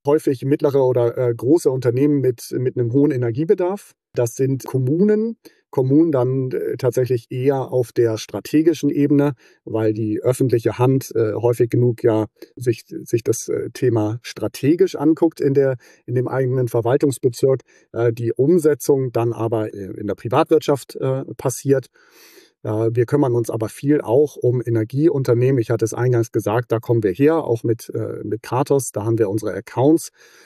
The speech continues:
Und bei diesen Unternehmen ist das Energiethema eben nicht nur Mittel zum Zweck, sondern Kerngeschäft. Und müssen sich darum kümmern.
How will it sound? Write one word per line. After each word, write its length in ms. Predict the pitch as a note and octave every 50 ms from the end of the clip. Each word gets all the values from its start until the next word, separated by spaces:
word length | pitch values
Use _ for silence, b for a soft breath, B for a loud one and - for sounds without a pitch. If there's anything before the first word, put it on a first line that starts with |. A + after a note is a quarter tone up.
| b b b
Und 220 | - C3+ C3+ C3 A#2
bei 160 | A2 A2+ A2+ A#2 -
diesen 540 | - B2+ C3+ D3+ D3+ D#3 E3+ F3+ F#3+ G3 G3+ - _
Unternehmen 640 | - C#3+ C#3 C3+ C3+ B2+ B2 C3 C3+ C#3 D3 D#3 D3+ -
ist 240 | - C3+ A#2+ - -
das 160 | A#2 A2+ -
Energiethema 960 | C3 B2 A#2+ A#2 A2+ C3 C3+ B2 - - - - - - - C3 A#2+ A#2 -
eben 220 | - A#2 A2+ A#2+
nicht 280 | A#2+ C3+ C#3+ - - -
nur 200 | B2+ A#2+ A#2+ A#2
Mittel 260 | A2+ A#2+ A2+ A#2+ A2
zum 200 | - - G#2+ G#2
Zweck, 320 | - - - A2 - - -
sondern 300 | - G2+ G#2+ G2+ G#2+ A#2+
Kerngeschäft. 640 | - - B2+ C#3 B2+ F#2 - - - A#2+ - - b b b b b b b b b b
Und 220 | _ - B2+ A#2 - _ _ _ _ -
müssen 420 | D3 D#3+ E3+ D3+ - - A2+ G2+
sich 220 | - - - -
darum 300 | - G#2 F#2 F#2 G2 G2+
kümmern. 360 | - - A2+ F#2+ E2+ - A#2+